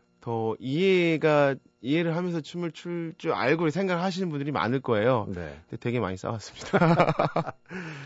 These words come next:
Speaker 2: 장단점. 그러나 어쨌든 금메달을
Speaker 1: 네.
Speaker 2: 땄습니다. 지금 아시안 게임 정식 종목이고, 아마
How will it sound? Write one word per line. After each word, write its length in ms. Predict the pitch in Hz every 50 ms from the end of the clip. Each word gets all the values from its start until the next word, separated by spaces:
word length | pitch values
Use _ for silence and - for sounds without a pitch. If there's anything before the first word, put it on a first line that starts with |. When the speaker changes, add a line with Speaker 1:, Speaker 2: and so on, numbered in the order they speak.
| 123
Speaker 2:
장단점. 480 | - - 110 113 110 110 107 95 104 101
그러나 260 | - 135 143 143 143 131
어쨌든 360 | 117 - 135 - - 120 104
금메달을 720 | - 113 110 107 101 92 95 92 90 87 90 110 147 165 - 104
Speaker 1:
네. 380 | 117 113 101 98 95 92 98 110 113
Speaker 2:
땄습니다. 600 | - 113 101 - - - 95 85 82 76 78 73 - _ _ _ _ _ _
지금 200 | - 135 139 135 117
아시안 340 | 113 117 - 143 135 131
게임 260 | - 143 139 135 127 117
정식 280 | 120 123 117 - - -
종목이고, 520 | 123 117 113 110 110 107 104 113 - - _ _ _ _ _ _ _ _ _ _
아마 500 | - 117 123 135 143 143 143 143 143 139